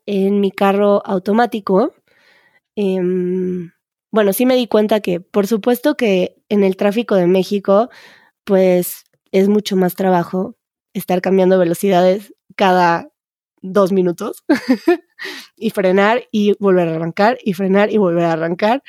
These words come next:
y así puedes estar <laughs> mucho tiempo. Entonces, entiendo lo que decía mi papá, pero yo de todas maneras quise aprender. Entonces, eh, unos años después, después de ya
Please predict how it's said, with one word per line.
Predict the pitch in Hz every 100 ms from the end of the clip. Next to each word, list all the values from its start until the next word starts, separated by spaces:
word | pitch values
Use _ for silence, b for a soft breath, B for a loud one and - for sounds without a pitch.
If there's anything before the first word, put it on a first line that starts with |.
| B
y | - 220 185 - _ -
así | 202 226
puedes | 185 208 185
estar | 190 233 240
<laughs> |
mucho | 240 - 302
tiempo. | - 247 220 233 247
Entonces, | 214 185 185 185 185 190 190 - B B B B B
entiendo | - 233 254 294
lo | 294 214
que | 202 190
decía | 185 208 190
mi | 180
papá, | 180 170 175 226 - _ _ _ _ _ _
pero | 226 220 240
yo | 226 202 190
de | 185
todas | 202 196 196
maneras | 190 180 185 180 -
quise | 208 185
aprender. | 196 175 170 175 277 _ _ _ -
Entonces, | 220 208 277 285 247 233 285 - - B B B B _
eh, | 214 202 196 202 196 196
unos | 214 220 220 -
años | 220 220 220 208
después, | 196 - 196 202 311 - _ -
después | 196 180 - 196 190
de | 208 202 190 180 175 170
ya | 156 190 185 180 180 180